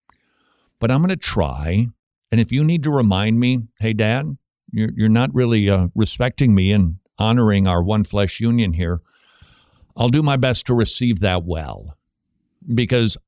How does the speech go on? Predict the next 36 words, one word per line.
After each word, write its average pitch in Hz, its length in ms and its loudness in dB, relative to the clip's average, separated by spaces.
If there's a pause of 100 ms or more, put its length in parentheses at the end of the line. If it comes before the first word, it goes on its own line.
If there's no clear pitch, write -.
I 135 280 0
want 123 380 -2
you 95 440 -2
to 101 140 -4
be 104 160 0
living 101 420 0
the 95 100 0
way 98 120 2
that 92 160 -2
God 98 240 -2
wants 98 320 -2
you 107 80 -4
to 98 100 0
live, 82 300 0
and 95 160 -2
God 95 220 -2
doesn't 107 300 -4
want 110 240 -4
you 131 80 -6
to 120 60 -2
live 92 260 0
with 92 160 -2
an 95 100 -4
overbearing 92 640 -2
parent. 67 440 -10 (1040)
He 101 100 -4
wants 113 300 -2
you 135 60 -4
to 127 80 -2
live 107 240 -2
cleave-, 117 440 -4
live 104 360 -2
cleaving 127 640 -4
to - 140 -6
your 107 180 0
wife, 71 540 -10